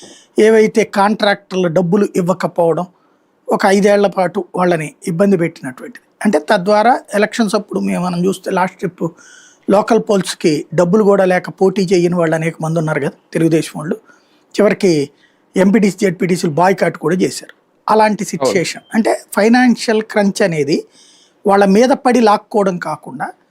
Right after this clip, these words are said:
Speaker 1: వాళ్ళకి ఎక్కడి నుంచి మూలాలు వస్తున్నాయో ఆ మూలాల మీద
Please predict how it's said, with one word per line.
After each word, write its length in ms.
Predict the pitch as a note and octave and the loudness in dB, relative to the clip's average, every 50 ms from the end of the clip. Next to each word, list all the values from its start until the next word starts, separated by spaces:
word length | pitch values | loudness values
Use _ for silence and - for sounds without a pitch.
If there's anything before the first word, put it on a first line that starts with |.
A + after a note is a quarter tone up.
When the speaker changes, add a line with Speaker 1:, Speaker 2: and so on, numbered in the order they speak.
| _ _ _ _ _ _ _ - | _ _ _ _ _ _ _ 2
Speaker 1:
వాళ్ళకి 500 | C4+ C#4 C4+ C#4 C4+ - D4 D4+ - - _ _ _ _ _ - | 4 4 4 2 2 0 -2 -4 -4 -6 _ _ _ _ _ -2
ఎక్కడి 380 | G3+ A3 A3 - - C#4 C4 | 0 0 0 0 0 2 4
నుంచి 220 | C#4+ C#4+ C4 - B3+ | 4 4 4 2 2
మూలాలు 400 | A#3 B3 B3+ B3 B3 A#3+ A#3+ A3+ | 4 4 4 4 4 4 2 2
వస్తున్నాయో 600 | A3+ - - - - G3 G3 G#3 B3+ E4+ - - - | -2 -4 -6 -6 -4 -2 0 0 0 -2 -2 -2 0
ఆ 120 | A#3 A3 A3 | 2 2 4
మూలాల 420 | G#3 G#3 A3 B3+ C#4 C4+ C4 B3 | 4 2 2 4 4 4 2 2
మీద 260 | A#3 A3+ A#3 A3+ A3 | 2 0 0 0 0